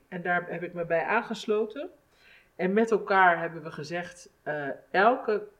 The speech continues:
wens van elke vrouw die bij ons komt, die gaan we inwilligen. Tot het moment dat wij echt denken, dit is levensgevaarlijk. Ehm,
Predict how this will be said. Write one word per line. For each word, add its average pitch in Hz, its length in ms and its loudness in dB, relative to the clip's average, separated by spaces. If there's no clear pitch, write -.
wens 170 680 -6
van 143 360 -14
elke 247 320 4
vrouw 151 280 -6
die 151 100 -16
bij 139 160 -10
ons 135 200 -16
komt, 220 420 -12
die 170 140 -16
gaan 160 200 -6
we 160 100 -10
inwilligen. 220 600 -6
Tot 262 200 4
het 185 120 2
moment 170 300 2
dat 160 120 -2
wij 151 160 0
echt 147 160 -6
denken, 147 320 -8
dit 143 140 -14
is 139 100 -16
levensgevaarlijk. 143 1040 -8
Ehm, 143 500 -10